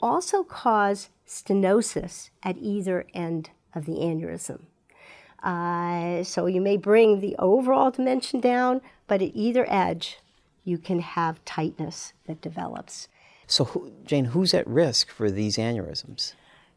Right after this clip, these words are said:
Speaker 1: Interestingly, although boys are more likely than girls to have Kawasaki disease,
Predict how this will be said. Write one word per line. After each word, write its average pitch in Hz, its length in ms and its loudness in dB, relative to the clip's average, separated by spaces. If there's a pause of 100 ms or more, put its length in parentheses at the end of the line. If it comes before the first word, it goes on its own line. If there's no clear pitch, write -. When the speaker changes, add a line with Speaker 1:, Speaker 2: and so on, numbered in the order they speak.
(260)
Speaker 1:
Interestingly, 185 1000 4
although 185 300 2
boys 208 880 0
are 185 140 0
more 180 360 0
likely 233 420 2
than 208 220 0
girls 185 580 -2
to - 120 -10
have 196 420 2
Kawasaki 320 640 0
disease, 302 340 0